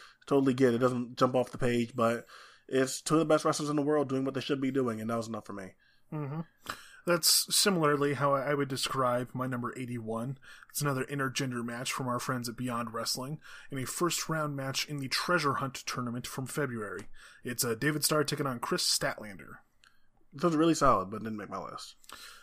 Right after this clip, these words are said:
Speaker 2: Um, so this fits into that, uh, <laughs> I, I guess we would call it the Star Bully formula.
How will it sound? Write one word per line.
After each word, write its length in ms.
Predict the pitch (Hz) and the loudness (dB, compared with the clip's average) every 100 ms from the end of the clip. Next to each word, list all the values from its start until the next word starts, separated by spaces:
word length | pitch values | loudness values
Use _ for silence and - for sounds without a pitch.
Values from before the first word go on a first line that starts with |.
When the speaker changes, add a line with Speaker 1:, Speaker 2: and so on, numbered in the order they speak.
| - - | -20 -4
Speaker 2:
Um, 540 | 131 139 139 127 123 - - | 2 4 2 0 -8 -10 -6
so 160 | - | -2
this 160 | 160 175 | 0 2
fits 240 | - 165 | 2 2
into 180 | 175 - | 0 2
that, 320 | 151 135 123 | 2 2 2
uh, 300 | 127 120 113 110 - - - - _ _ _ - _ _ _ _ _ - _ - - | 0 0 0 -4 -12 -20 -20 -20 _ _ _ -20 _ _ _ _ _ -20 _ -20 -12
<laughs> 80 | - - - - | -10 -8 -10 -8
I, 200 | 127 135 - | -2 0 0
I 80 | 143 | 0
guess 220 | 147 143 | 2 2
we 120 | 147 | 0
would 100 | 139 | 0
call 220 | 135 143 | 4 4
it 80 | 139 | 4
the 80 | 131 | 0
Star 420 | - - 139 143 | 0 4 6 6
Bully 400 | 131 131 131 139 | 4 -2 -2 -2
formula. 640 | 135 139 135 131 107 107 | -4 -8 -6 -6 -6 -10